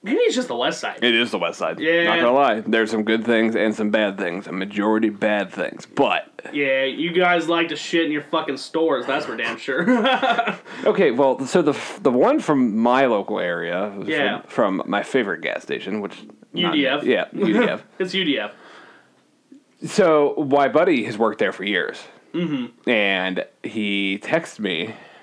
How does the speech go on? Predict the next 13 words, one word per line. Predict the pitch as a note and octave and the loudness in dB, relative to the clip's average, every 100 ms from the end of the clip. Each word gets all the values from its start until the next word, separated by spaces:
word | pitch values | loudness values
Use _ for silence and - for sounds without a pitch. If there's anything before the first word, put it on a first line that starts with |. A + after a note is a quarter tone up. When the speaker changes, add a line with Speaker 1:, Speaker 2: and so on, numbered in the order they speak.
| _ _ - - - | _ _ -20 -8 0
Speaker 2:
No, | C3+ G2+ G2 | 2 2 -2
he | - | -4
puts, | - D#3+ - | -2 -2 -4
he, | B2+ B2 G#2 | 0 0 2
he | B2 | 0
texts | D3 D3+ | 0 -2
my | A#2+ | -2
dad. | F#2+ G#2+ F#2+ C#2 G#1 - - _ - - _ - - - | -2 0 0 -2 -6 -12 -20 _ -20 -20 _ -12 -8 -2
Speaker 1:
Yeah. | - C#3 A#2 | 2 2 2
Speaker 2:
And | F#2 - | -2 -2
there's | A#2 G2+ | 0 0
a | G2+ | -2
picture. | - D3+ - G2+ G2+ | 0 0 0 0 -2